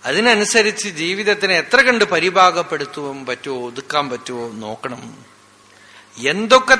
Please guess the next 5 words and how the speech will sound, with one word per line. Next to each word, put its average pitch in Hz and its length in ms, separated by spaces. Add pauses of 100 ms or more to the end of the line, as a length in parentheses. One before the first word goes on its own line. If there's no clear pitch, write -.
(100)
തന്നെ 196 240
തകിടം 165 460
മറിഞ്ഞാലും 127 640 (800)
അവനവനില് 160 1040 (540)
ശാന്തി, 123 760